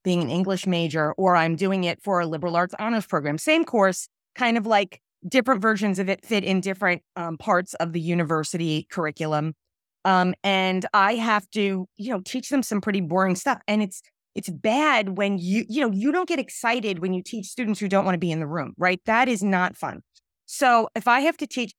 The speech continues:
them critical reading, make them, you know, use research methodology, methodologies, like, "Look in the Oxford English Dictionary," and we're not looking for the meaning of the word, but we're looking for the kind of word it is.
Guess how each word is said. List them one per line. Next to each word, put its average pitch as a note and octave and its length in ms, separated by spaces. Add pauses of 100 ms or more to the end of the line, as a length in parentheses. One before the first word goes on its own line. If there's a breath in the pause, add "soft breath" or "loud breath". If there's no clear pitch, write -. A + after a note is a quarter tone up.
(140)
them G#3 120
critical G3+ 480
reading, F#3 600 (260)
make G3 260
them, G3+ 420
you G#3 140
know, F3 220
use F#3+ 840
research G3 460
methodology, F3 640 (260)
methodologies, F3+ 680
like, C#3+ 240
"Look G#3+ 420
in B3+ 120
the A#3+ 160
Oxford G#3 400
English F#3+ 320
Dictionary," F3+ 560
and E3+ 100
we're F#3 80
not G3+ 220
looking A3+ 240
for B3 100
the A3 80
meaning G3+ 420
of C#3+ 120
the E3 80
word, D#3 380 (360)
but F#3+ 120
we're G3+ 120
looking A#3+ 340
for G3 120
the E3+ 80
kind F3+ 500
of C#3+ 140
word C#3 280
it C3 100
is. A2+ 340